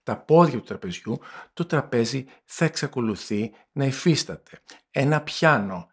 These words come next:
είναι ένα πληκτροφόρο όργανο. Η ουσία του, ας υποθέσουμε, είναι πως η παραγωγή του ήχου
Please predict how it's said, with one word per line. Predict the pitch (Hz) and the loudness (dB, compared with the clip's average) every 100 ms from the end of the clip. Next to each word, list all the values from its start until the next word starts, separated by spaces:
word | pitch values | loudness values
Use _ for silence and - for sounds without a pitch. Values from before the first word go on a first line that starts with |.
| _ | _
είναι | 143 143 | 0 2
ένα | 143 143 | 2 -2
πληκτροφόρο | - 131 - - 113 - 143 147 151 - | -4 -6 -4 -4 -4 0 2 2 2 -2
όργανο. | - 147 120 98 92 90 - _ _ | 4 4 4 -4 -12 -14 -18 _ _
Η | 143 | -2
ουσία | 120 101 - - 156 131 | -2 0 0 2 2 2
του, | - | -2
ας | 107 - | -6 -8
υποθέσουμε, | - 90 104 101 - 143 170 - | -10 -8 -6 -4 -4 -4 -4 -2
είναι | 160 127 110 | 0 0 -2
πως | - 107 98 - | -4 -6 -6 -6
η | 131 | -8
παραγωγή | - 110 101 98 98 98 139 | -4 -4 -2 -6 -8 -4 -4
του | 143 104 | -4 -6
ήχου | 104 107 - 156 180 220 | -4 -4 -6 -4 -2 -4